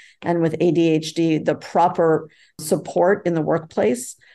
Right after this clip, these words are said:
But my fear is that we're gonna treat the notion of trauma-informed workplaces so superficially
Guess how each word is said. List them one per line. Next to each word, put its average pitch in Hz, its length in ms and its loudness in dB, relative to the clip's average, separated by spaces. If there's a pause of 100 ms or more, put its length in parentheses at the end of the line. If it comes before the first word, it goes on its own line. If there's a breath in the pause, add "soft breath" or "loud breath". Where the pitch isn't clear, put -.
(180 soft breath)
But 180 140 0
my 165 120 2
fear 240 480 0
is 160 240 2
that 135 160 0
we're 165 100 0
gonna 165 180 0
treat 240 440 -4
the 196 80 0
notion 190 460 2
of 156 100 -4
trauma-informed 170 1120 0
workplaces 156 600 -2
so - 360 2
superficially 180 960 -2